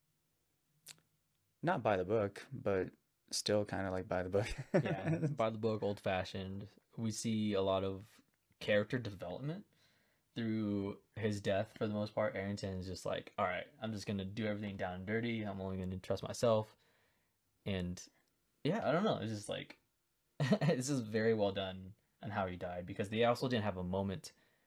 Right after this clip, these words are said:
Speaker 2: to essentially grieve him yet.
Speaker 1: Yeah, they didn't get a moment.
Speaker 2: It was just, you know, "All right, we gotta move the president's daughter here. Gotta make sure she's okay. Oh, guess what? Now we found out there's this whole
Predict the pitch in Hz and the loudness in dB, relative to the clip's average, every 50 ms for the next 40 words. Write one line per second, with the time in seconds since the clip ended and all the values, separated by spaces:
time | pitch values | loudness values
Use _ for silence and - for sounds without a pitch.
0 | _ _ _ _ _ _ _ _ _ - - 110 104 98 98 - - _ _ _ | _ _ _ _ _ _ _ _ _ -4 -2 0 0 0 -2 -6 -8 _ _ _
1 | - 120 - 127 107 113 98 90 - - 98 101 107 127 147 156 170 180 175 165 | -6 -4 -2 -2 -2 -4 -6 -10 -8 -6 -4 -4 -2 -2 -2 -4 -4 -4 -4 -2
2 | 175 190 196 - - _ _ _ - 160 107 110 98 92 95 113 113 95 87 98 | -2 -2 -2 -4 -8 _ _ _ 0 2 4 4 4 2 0 0 -2 0 0 0
3 | 107 104 95 85 87 90 87 87 85 90 - - - 117 117 110 110 113 110 101 | 0 0 0 -2 -2 -2 -2 -2 -4 -6 -8 -10 -6 -2 -2 0 2 2 0 0
4 | - - - _ _ - 117 101 - - - - - - - - - 95 92 - | -2 -4 -8 _ _ -6 -6 -4 -4 -6 -8 -12 -14 -20 -10 -6 -4 -4 -2 -2
5 | 101 107 120 123 120 120 123 123 123 120 117 113 110 107 107 110 104 - 117 104 | -2 2 4 4 4 4 4 2 2 2 0 0 -2 -4 -6 -6 -2 -2 0 0
6 | 104 101 98 95 107 101 101 101 95 110 147 147 147 139 135 135 135 - _ _ | 0 -2 0 2 4 4 4 4 2 2 2 2 2 2 0 -2 -6 -8 _ _
7 | _ _ _ _ - 110 107 110 104 - 113 101 - 110 98 104 104 107 - 123 | _ _ _ _ 0 2 2 2 0 -2 -2 -4 -4 -2 -2 0 0 2 2 2
8 | 120 120 117 113 110 110 117 - - 110 101 101 104 104 101 - 117 104 98 104 | 4 4 4 2 0 -2 -4 -2 0 0 0 2 2 2 2 4 4 2 4 4
9 | 101 95 92 95 95 95 - 98 95 92 92 92 - - _ _ - _ - - | 2 0 0 -2 -2 -4 -4 -4 -4 -4 -6 -6 -8 -10 _ _ -20 _ -20 -8
10 | - - 95 92 92 95 98 95 95 92 92 - - 98 98 92 98 95 95 | -2 0 2 2 2 0 0 -2 -2 -4 -4 -2 0 2 2 2 2 0 -4